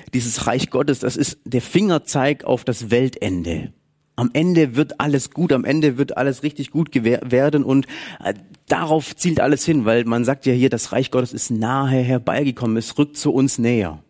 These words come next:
Aber da ist dann die Frage offen, was ist mit denen jetzt? Soll es nur alles am Ende sein? Ist Vertröstung oder darf es auch jetzt sein? Dann sagen andere, durch Jesus, da wird die Welt besser. Da wird die Welt friedlicher gemacht, da wird die Welt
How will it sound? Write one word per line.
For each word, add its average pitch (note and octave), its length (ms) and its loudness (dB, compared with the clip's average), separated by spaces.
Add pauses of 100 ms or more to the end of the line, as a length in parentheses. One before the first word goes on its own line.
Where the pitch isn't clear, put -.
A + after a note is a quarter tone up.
(1300)
Aber G#2+ 180 -2
da A2+ 260 0 (140)
ist B2+ 160 -4
dann A#2 100 2
die A2 80 0
Frage B2+ 360 0
offen, B2+ 340 0 (440)
was A2 160 0
ist C#3 140 0
mit B2 140 2
denen G2 200 0
jetzt? - 580 -4 (440)
Soll B2 240 0
es A#2+ 140 -2
nur A#2 120 0
alles A2 200 0
am F#2+ 80 -6
Ende D#3 260 4
sein? B2+ 420 0 (360)
Ist - 100 -12
Vertröstung D3 800 2
oder A2+ 180 2
darf A2+ 200 0
es - 60 -10
auch - 120 -6
jetzt - 300 -6
sein? E3 200 -6 (840)
Dann C3+ 320 2
sagen C#3+ 260 2
andere, D3 420 2 (960)
durch D3 220 2
Jesus, E3 460 2
da C3 200 -2
wird C#3+ 160 0
die A#2 120 -4
Welt A#2 200 0
besser. G#2+ 360 -6 (420)
Da C3 140 0
wird D#3 120 0
die C3+ 100 -4
Welt D3+ 160 2
friedlicher C3+ 440 0
gemacht, B2+ 320 2
da A#2+ 100 0
wird C3+ 120 -2
die B2 120 0
Welt C#3 260 2